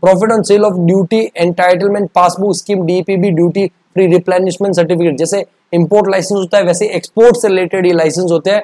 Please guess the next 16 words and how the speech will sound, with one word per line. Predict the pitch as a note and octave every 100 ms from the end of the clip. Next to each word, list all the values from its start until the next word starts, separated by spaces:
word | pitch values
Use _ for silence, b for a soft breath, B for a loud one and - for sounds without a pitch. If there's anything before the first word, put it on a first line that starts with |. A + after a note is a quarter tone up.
| _ _ _
डीईपीबी | D#3 F#3 G3 G3 G3
बोलते | F#3+ F3 E3+
हैं, | G#3 G3 F3
duty | D#3+ F#3 G#3
entitlement | F#3 F3 F3+ F#3 F#3+ F3+
passbook | E3+ F3+ F#3
scheme | - A3+ B3+ _ _ -
and | F#3+ F3
duty | F3 G#3
free | F3+ F3
replenishment | D#3+ E3 F3 F3 F#3+ F#3+
in | F3+
cert-, | F3+ E3+ - D#3
replesh-, | C#3+ E3 F3 F3 F3 - - _ C3+
replenishment | D#3 - G3+ G3+ F#3 F3 E3+ G3+ - G3 G3 F3
certificate। | F3 D#3+ F3 E3 D3+